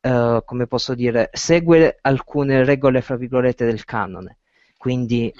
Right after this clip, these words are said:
le-, l'uso delle armi da fuoco attira altri zombie,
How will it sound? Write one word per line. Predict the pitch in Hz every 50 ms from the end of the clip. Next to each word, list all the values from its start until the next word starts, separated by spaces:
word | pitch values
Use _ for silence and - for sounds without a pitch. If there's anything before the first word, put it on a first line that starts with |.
| 107 104 _ _ _ _
le-, | 120 120 127 123 120 120 120 110
l'uso | 110 117 120 135 135 127 127 135
delle | 123 131 127
armi | 127 127 123 123 123 120
da | 117 120
fuoco | - - - 127 117 - 127
attira | 113 - - 139 127 120
altri | 117 113 110 - 120 123 120
zombie, | - 151 151 147 147 147 139 139 143 143 139 135